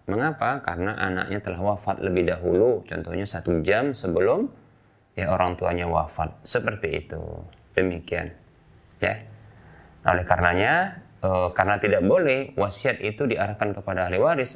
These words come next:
la wasiat ahli warisin, tidak ada wasiat bagi ahli waris, maka tidak boleh diberlakukan. Bahkan, ya, harus dibatalkan wasiat tersebut, ya. Maka,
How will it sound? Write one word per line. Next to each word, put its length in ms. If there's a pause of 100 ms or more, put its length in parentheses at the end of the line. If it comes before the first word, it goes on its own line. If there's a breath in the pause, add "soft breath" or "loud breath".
la 400
wasiat 400
ahli 160
warisin, 560
tidak 320
ada 160
wasiat 320
bagi 240
ahli 80
waris, 480 (240 loud breath)
maka 240
tidak 320
boleh 240
diberlakukan. 960
Bahkan, 400 (480 loud breath)
ya, 160
harus 240
dibatalkan 640
wasiat 640
tersebut, 960 (320)
ya. 160 (1600 loud breath)
Maka, 540